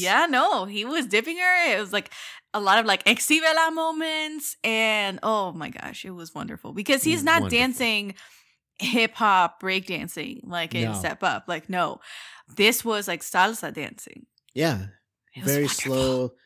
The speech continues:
Speaker 2: Oh, it was wonderful.
Speaker 1: Oh,
Speaker 2: Wonderful stuff.
Speaker 1: loved it.
Speaker 2: Uh, yeah, I really enjoyed this movie. I think throughout, though, it, it's just a fun time.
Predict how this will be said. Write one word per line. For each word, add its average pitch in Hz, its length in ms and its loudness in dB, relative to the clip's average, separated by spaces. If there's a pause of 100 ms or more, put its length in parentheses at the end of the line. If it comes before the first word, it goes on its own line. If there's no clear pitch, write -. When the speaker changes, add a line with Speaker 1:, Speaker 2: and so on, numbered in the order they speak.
(180)
Speaker 2:
Oh, 110 240 0
it 95 40 -4
was 95 140 -6
wonderful. 98 400 -6
Speaker 1:
Oh, - 40 -4
Speaker 2:
Wonderful 277 540 2
stuff. 196 180 -6 (420)
Speaker 1:
loved 165 260 -8
it. - 60 -2
Speaker 2:
Uh, 117 300 0 (200)
yeah, 131 340 -2
I 175 500 0
really 160 300 2
enjoyed 123 540 -2 (120)
this 113 460 -4
movie. 120 320 -2
I 185 120 2
think 262 280 -2
throughout, 139 1000 -4
though, 139 420 0 (560)
it, 147 240 0
it's 139 280 -4
just 175 220 2
a 180 80 6
fun 156 320 0
time. 123 340 0